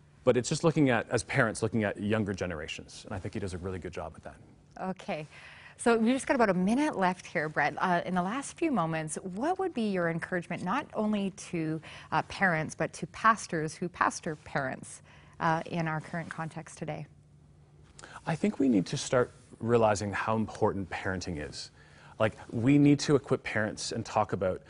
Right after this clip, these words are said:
Speaker 1: like, this is my parenting navigating everything talk, parenting styles. What do we do? What, what don't we do? We have to help parents, like, there's so much stuff out there. How do we as leaders, whether faith leaders or other leaders, help parents navigate through all that stuff? Uh, how do we get good communication in our homes?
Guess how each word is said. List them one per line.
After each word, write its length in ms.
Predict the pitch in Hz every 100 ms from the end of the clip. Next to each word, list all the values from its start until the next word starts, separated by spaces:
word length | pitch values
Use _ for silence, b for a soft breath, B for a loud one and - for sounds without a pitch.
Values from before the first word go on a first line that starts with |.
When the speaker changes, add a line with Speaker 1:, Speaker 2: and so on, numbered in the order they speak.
| B B B
Speaker 1:
like, 100 | 113
this 160 | 120
is 80 | 143
my 200 | 127 117 - 120 -
parenting 380 | - 110 104
navigating 480 | 98 95 92 85 87
everything 260 | 82 82 92
talk, 220 | 87 76 - -
parenting 420 | - 135 110 98
styles. 440 | - 90 76 69 -
What 140 | 147
do 100 | -
we 60 | 165
do? 180 | 131 117
What, 140 | 104 -
what 140 | 104
don't 160 | 98 90
we 100 | 87
do? 180 | 76 69 B B B
We 80 | 123
have 120 | 147
to 80 | -
help 260 | 151 139 B B
parents, 440 | - 127 123 - -
like, 120 | 113
there's 120 | 127
so 220 | - - 147
much 140 | 151
stuff 200 | - 127
out 200 | 117 113
there. 80 | 113
How 180 | - 151
do 80 |
we 300 | 165 147 143
as 160 | 123 - B B B
leaders, 520 | 131 135 127 113 -
whether 220 | - 117
faith 280 | 107 135 127
leaders 300 | 127 123 117
or 80 | 110
other 140 | 113
leaders, 300 | 110 110 107
help 220 | - 135 -
parents 320 | - 127 -
navigate 480 | 107 107 110 101 -
through 260 | - 110
all 100 | 95
that 160 | 87 -
stuff? 300 | - - - B B B B B
Uh, 120 | 120 -
how 200 | - 143
do 60 |
we 80 | 151
get 160 | 143 113
good 140 | 127
communication 720 | - - 117 - 110 - 95
in 60 | 82
our 80 | 76
homes? 420 | 73 - -